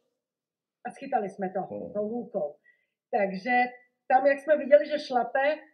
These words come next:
Speaker 1: jo, to jsme radši jeli dolů.
Speaker 2: <laughs>
Speaker 1: Eh, a jeho motto bylo, co nemůžeš? Ještě můžeš. Ještě máš osmdesát procent.
Speaker 2: Hmm.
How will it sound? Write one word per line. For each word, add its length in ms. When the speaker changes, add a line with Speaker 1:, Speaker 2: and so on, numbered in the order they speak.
Speaker 1:
jo, 100
to 60
jsme 160
radši 260
jeli 200
dolů. 280
Speaker 2:
<laughs> 300
Speaker 1:
Eh, 800
a 20
jeho 280
motto 280
bylo, 480
co 120
nemůžeš? 800
Ještě 340
můžeš. 640
Ještě 220
máš 160
osmdesát 640
procent. 680
Speaker 2:
Hmm. 300